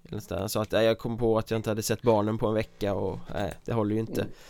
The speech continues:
Speaker 1: Jag menar, att som trettio-plussare med en så fin karriär som han har haft i ryggen välja familjen före Hockeyettan. Buss
Speaker 2: Mm.
Speaker 1: till Boden en onsdag kväll, liksom.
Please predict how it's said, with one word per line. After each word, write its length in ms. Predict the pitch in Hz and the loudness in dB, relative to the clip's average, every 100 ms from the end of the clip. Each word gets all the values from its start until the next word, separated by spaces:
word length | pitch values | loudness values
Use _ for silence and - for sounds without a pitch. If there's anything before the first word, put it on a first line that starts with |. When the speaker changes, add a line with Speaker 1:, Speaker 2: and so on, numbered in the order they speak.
| - - - - - - | -20 -20 -20 -20 -20 -8
Speaker 1:
Jag 120 | - | -2
menar, 160 | 127 131 | 4 4
att 100 | 131 | 6
som 180 | - 131 | 4 4
trettio-plussare 1040 | 135 135 - - 139 135 - 127 131 143 | 4 2 0 2 4 4 2 2 6 6
med 300 | 139 135 87 131 | 6 4 4 2
en 100 | 127 | 2
så 160 | 127 | 0
fin 260 | 117 120 117 | 2 2 2
karriär 320 | 127 120 117 | 2 4 4
som 140 | 110 | 2
han 80 | 113 | -2
har 60 | 113 | 0
haft 220 | 127 - | -2 -2
i 80 | 131 | 0
ryggen 440 | 123 113 139 135 - | 0 2 2 2 0
välja 540 | 127 120 117 110 82 | 2 4 4 2 0
familjen 800 | - 127 127 117 113 131 139 131 | 0 2 4 4 4 4 4 0
före 440 | - - 131 113 | -8 0 4 4
Hockeyettan. 640 | 113 123 - 113 - 135 117 - - - - - - | 4 2 2 -2 0 -4 -4 -10 -20 -20 -20 -20 -18
Buss 540 | - 107 117 117 120 - | -12 0 4 6 6 2
Speaker 2:
Mm. 40 | |
Speaker 1:
till 80 | 120 | 0
Boden 460 | 113 104 107 131 131 | 0 0 0 0 0
en 260 | 127 117 | 0 -2
onsdag 340 | 110 110 - 98 | -2 -2 -4 -8
kväll, 280 | - - - | -6 -8 -8
liksom. 280 | - 101 | -10 -10